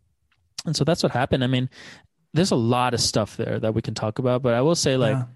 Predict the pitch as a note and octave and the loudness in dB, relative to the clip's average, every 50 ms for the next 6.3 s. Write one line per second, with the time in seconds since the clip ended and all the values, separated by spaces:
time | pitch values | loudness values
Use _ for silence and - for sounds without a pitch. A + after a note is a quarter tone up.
0 | _ - B2+ C#3 F3 G3 E3+ C#3 - - C3 B2 B2+ - A#2+ A2+ A2 A#2 G#2+ - | _ -4 -2 0 0 0 0 0 -2 0 0 0 0 -2 -4 -4 -4 -4 -4 -2
1 | A2+ G#2+ G#2+ G#2 - _ _ _ _ _ _ _ _ _ _ _ _ _ _ _ | -2 -2 -2 -4 -6 _ _ _ _ _ _ _ _ _ _ _ _ _ _ _
2 | _ _ _ _ _ _ _ _ _ _ _ _ _ _ _ _ _ _ _ _ | _ _ _ _ _ _ _ _ _ _ _ _ _ _ _ _ _ _ _ _
3 | _ _ _ - - - D3 C3 B2 B2 - - - F3+ G#3 - - C#4+ C#4 C4+ | _ _ _ -16 -8 -6 -4 -2 -2 -2 -2 0 0 0 0 0 0 0 0 0
4 | A#3+ G3 D3 - - - - - C3 A#2 A#2 A2+ A2 A#2 B2 B2 C3 B2 A#2+ A#2+ | 0 -2 -2 -4 -6 -12 -10 -8 -6 -6 -4 -2 0 0 2 2 2 2 2 2
5 | A2+ A#2 - _ _ - B2 A#2 A2+ A#2+ A2 G#2+ G2+ G#2+ G#2 G#2 - - C3+ C#3+ | 0 -2 -6 _ _ -2 -2 0 0 -2 -2 -2 -2 -4 -4 -4 -4 -6 -6 -6
6 | D#3+ E3+ - - - | -6 -8 -10 -12 -16